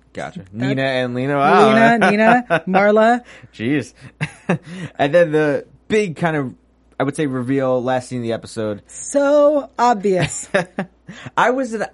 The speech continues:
Speaker 1: I was, I knew where it was going, but I wasn't expecting it to look how it looked at the end. Like, I wasn't expecting hi-, him to be, like, in that frozen
Speaker 2: In the ground?
Speaker 1: Yeah.
Speaker 2: I expect him to be standing up frozen.
Speaker 1: Kinda. But I,
Speaker 2: <laughs>
Speaker 1: or,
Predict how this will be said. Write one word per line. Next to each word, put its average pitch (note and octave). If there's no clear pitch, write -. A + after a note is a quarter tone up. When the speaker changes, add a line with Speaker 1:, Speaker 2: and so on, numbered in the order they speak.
Speaker 1:
I F#3
was, F#3
I D3+
knew B3
where A#3+
it F3+
was C#3
going, D3+
but C3+
I C3+
wasn't C#3+
expecting -
it B2
to A2+
look D3+
how A#2+
it -
looked G2
at F2
the D#2+
end. C#2+
Like, B2+
I C#3+
wasn't D#3
expecting C#3
hi-, C3
him D#3
to C3+
be, B2
like, A#2+
in B2+
that A2
frozen A2
Speaker 2:
In G#3+
the G3
ground? F3+
Speaker 1:
Yeah. C#3+
Speaker 2:
I A#3+
expect A#3+
him A#3
to F#3+
be F#3+
standing F3
up F3
frozen. E3
Speaker 1:
Kinda. C#3
But F3+
I, -
Speaker 2:
<laughs> -
Speaker 1:
or, G#3+